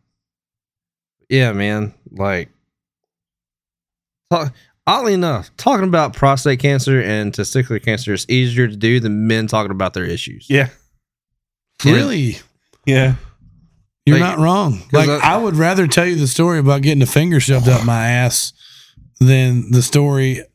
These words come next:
Speaker 3: of, you know, like, one of my worst days ever.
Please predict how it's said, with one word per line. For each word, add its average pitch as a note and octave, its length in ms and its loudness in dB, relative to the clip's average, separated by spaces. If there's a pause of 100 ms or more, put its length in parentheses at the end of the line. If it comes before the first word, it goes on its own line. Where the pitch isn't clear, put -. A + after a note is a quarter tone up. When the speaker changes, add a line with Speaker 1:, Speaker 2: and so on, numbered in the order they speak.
(100)
Speaker 3:
of, B2 680 0 (680)
you C3+ 120 6
know, B2 100 2
like, B2 140 -2
one C3 140 4
of C3+ 40 4
my C3+ 120 4
worst C3 240 0
days A#2+ 220 2
ever. A#2+ 420 -2